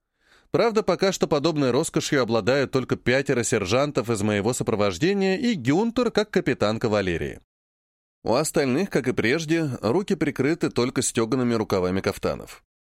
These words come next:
Но жизненно важные органы защищены кирасами, Ранение в руку в мире системы излечивается относительно легко. Для меня же Алиса лично сплела кольчугу. Хотя я поначалу и упирался,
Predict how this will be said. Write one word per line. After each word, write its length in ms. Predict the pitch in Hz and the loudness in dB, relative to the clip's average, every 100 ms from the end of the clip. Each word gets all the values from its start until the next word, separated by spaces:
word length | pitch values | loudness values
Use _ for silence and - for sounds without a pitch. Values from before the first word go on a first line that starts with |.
| _ _ _ _ _ _ _ | _ _ _ _ _ _ _
Но 200 | 110 170 | 0 0
жизненно 420 | 165 208 190 180 | 0 0 0 0
важные 380 | 170 170 160 160 | 0 0 0 0
органы 500 | 170 202 160 131 101 | 0 0 0 0 0
защищены 540 | 107 - 127 135 117 | 0 -2 -2 0 -2
кирасами, 640 | 113 143 165 123 - - - _ _ _ - | 0 0 0 -2 -6 -8 -14 _ _ _ -12
Ранение 560 | - 107 135 226 240 220 | -2 0 2 2 2 2
в 80 | 185 | 0
руку 300 | 240 190 120 | 0 0 0
в 100 | 107 | 0
мире 240 | 147 156 | 0 0
системы 640 | - 117 - 170 180 120 98 | -2 -4 -2 0 0 0 0
излечивается 720 | 107 107 196 - 175 165 151 | -2 0 -2 -2 -2 0 0
относительно 600 | - 110 104 123 113 107 | 0 -2 -2 -2 -2 0
легко. 400 | 90 - 76 71 - _ _ _ _ _ _ _ _ - | -2 -4 -6 -8 -12 _ _ _ _ _ _ _ _ -6
Для 160 | 98 | -2
меня 300 | 120 123 190 | 0 2 0
же 160 | 233 214 | 0 0
Алиса 340 | 147 196 - 147 | 2 0 0 0
лично 440 | 127 - 175 165 | 0 -2 -2 -2
сплела 340 | - 131 98 | -2 -2 0
кольчугу. 600 | 104 113 104 - 82 64 - _ _ _ _ _ _ _ | 0 -2 -2 -4 -4 -8 -16 _ _ _ _ _ _ _
Хотя 320 | 117 - 190 | -2 0 0
я 60 | 220 | 0
поначалу 560 | 190 156 - 151 180 | 0 0 0 0 2
и 60 | 185 | 0
упирался, 840 | 180 190 156 104 92 - 87 78 | 0 0 0 0 -2 -2 -4 -6